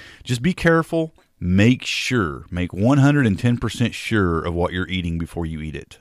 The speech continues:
okay? That's all I'm saying. Um, and like I said, if you can find somebody in your area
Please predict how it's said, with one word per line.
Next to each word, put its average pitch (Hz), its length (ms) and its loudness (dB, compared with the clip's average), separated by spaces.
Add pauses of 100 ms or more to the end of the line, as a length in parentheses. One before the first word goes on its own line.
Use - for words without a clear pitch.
okay? 87 420 -4 (300)
That's 87 160 -6
all 90 200 -2
I'm 90 120 0
saying. 85 400 -8 (340)
Um, 78 240 -4
and 87 160 -2
like 87 120 -2
I - 20 -6
said, 85 140 -2
if 80 100 -6
you 98 80 -2
can 117 100 2
find 110 260 2
somebody 107 640 2
in 90 80 -2
your 92 220 0
area 92 460 0